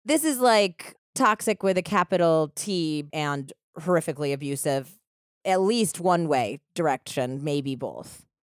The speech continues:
So Lawrence told his parents that he had eventually realized this, that this was a toxic relationship, that this was bad for both of them. He could not stay with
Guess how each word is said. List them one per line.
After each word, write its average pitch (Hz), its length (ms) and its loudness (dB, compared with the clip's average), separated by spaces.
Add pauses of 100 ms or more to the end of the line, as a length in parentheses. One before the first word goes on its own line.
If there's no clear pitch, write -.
(360)
So 214 360 2
Lawrence 339 800 2 (280)
told 247 220 4
his 233 100 0
parents 170 440 0
that 156 160 0
he 156 400 -4
had 175 160 0
eventually 196 340 0
realized 147 680 -4
this, - 340 -12
that 156 260 2
this 170 220 0
was 156 240 0
a 151 40 -4
toxic 160 440 -2
relationship, 156 640 -4
that 135 120 -14
this 143 120 -8
was 143 80 -12
bad 147 300 0
for 175 100 -4
both 139 260 -4
of 139 120 -8
them. 139 320 -4 (560)
He 202 180 0
could 202 180 -2
not 165 200 -2
stay 147 260 0
with 139 480 -4